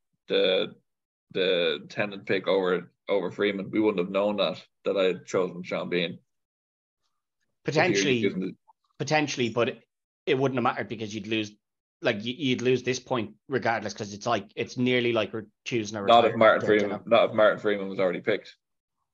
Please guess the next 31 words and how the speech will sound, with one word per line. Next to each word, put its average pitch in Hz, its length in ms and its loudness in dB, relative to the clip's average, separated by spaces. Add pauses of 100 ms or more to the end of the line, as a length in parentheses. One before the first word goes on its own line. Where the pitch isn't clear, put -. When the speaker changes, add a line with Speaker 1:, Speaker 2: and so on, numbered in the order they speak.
(600)
Speaker 2:
Yeah, 151 100 4
but 117 120 -2
Speaker 1:
I - 40 4
Speaker 2:
you've 123 100 2
Speaker 1:
wouldn't 120 180 2
Speaker 2:
picked - 20 2
Speaker 1:
have, 135 100 2
Speaker 2:
a, - 20 4
Speaker 1:
so 104 60 8
I 101 100 6
would 104 180 4
have 101 160 -4
Speaker 2:
but - 80 4
Speaker 1:
by 101 60 8
Speaker 2:
you've, 117 240 2
Speaker 1:
default 92 360 0
gotten 95 220 -2
this 95 140 -2
point. 87 300 -6 (480)
Speaker 2:
no, 147 120 2
but 127 100 -2
you've 127 140 0
picked 147 220 0
a, 120 120 0
Speaker 1:
<laughs> - 100 -4
Speaker 2:
you've 139 180 0
basically 131 400 -2
picked 120 260 -12
a 107 60 -4
retired 98 460 -4
actor, 98 360 -8